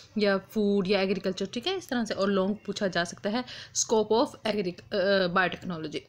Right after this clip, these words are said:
<clears throat> फिर देखिए नेक्स्ट बेटा, biotechnology in the field of food and agriculture। आपने यहाँ पे लिखना है biotechnology in the field of food,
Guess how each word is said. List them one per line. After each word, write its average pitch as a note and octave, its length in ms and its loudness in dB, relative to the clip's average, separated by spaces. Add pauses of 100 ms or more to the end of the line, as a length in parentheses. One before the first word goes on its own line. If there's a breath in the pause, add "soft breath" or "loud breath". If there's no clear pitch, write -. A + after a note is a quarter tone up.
(100)
<clears throat> A#3+ 340 2 (1160 loud breath)
फिर B3 100 0
देखिए D4 180 2
नेक्स्ट C4 280 2
बेटा, A#3 420 2
biotechnology A#3 760 4
in A3+ 60 6
the A#3 120 -2
field G3+ 160 2
of A3+ 240 -2
food A3 260 4
and G3 340 0
agriculture। F3+ 500 -4 (100)
आपने G#3 260 2
यहाँ A3+ 220 2
पे A#3 100 0
लिखना A3+ 240 2
है A#3+ 80 -4
biotechnology F#3+ 840 0
in G#3+ 100 2
the G#3 140 0
field F3 140 -2
of C#4 120 4 (640 loud breath)
food, A3 300 4